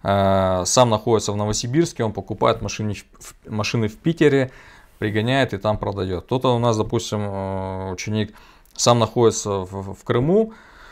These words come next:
покупает машины, значит, э, на мате-, материке, соответственно, их тоже туда пригоняет и зарабатывает свой процент. То есть каждый сам свой выбирает вариант.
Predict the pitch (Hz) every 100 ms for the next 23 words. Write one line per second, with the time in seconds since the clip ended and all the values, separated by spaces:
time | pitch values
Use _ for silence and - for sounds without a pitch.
0 | - - - - _ - 123 135 160 156
1 | 131 - - 117 117 - 151 143 117 110
2 | - 104 - 107 104 104 101 95 95 95
3 | 98 98 98 95 - - 101 113 110 123
4 | - 113 110 131 123 - 190 175 110 120
5 | 123 120 104 117 104 98 95 92 92 98
6 | 95 82 82 101 117 127 113 104 95 90
7 | 98 104 104 101 101 95 92 98 90 90
8 | - 92 80 - - - - _ _ _
9 | _ - 98 92 - - - 175 131 -
10 | 165 - 131 120 117 131 139 123 131 104
11 | 110 139 175 175